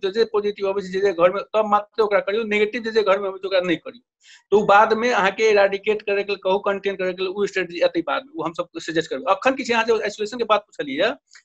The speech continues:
तऽ हमरा अयला के बाद में, ओहिसे पहिने ही तीन टा, दू टा hospital छलैया dedicated COVID hospital, private दू टा हॉस्पिटल के बनायल गेल छलै, Bridgeganj हेल्थ केयर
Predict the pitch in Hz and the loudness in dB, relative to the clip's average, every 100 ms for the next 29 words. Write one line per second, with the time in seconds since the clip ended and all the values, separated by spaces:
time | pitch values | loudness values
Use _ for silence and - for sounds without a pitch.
0 | _ 180 170 214 254 220 226 220 202 180 | _ 0 2 4 4 4 2 0 0 4
1 | 202 175 202 202 208 202 _ _ _ _ | 4 4 -4 -4 -6 -10 _ _ _ _
2 | _ _ 196 190 214 220 220 _ _ 240 | _ _ -4 -2 -2 -2 -4 _ _ 0
3 | 269 262 - 214 262 269 208 208 202 208 | 2 2 0 0 2 2 2 -4 -8 -4
4 | 196 196 196 202 196 185 196 202 - 170 | -4 -2 -2 -2 -2 -4 -6 -8 -6 -6
5 | 175 170 202 185 190 202 214 208 190 180 | -6 -6 -8 0 4 4 2 2 0 0
6 | 190 185 208 202 202 160 143 143 143 190 | -4 -6 -4 0 2 0 -6 -8 -4 -2
7 | 196 180 180 - 214 247 | 0 0 -4 -2 -2 -2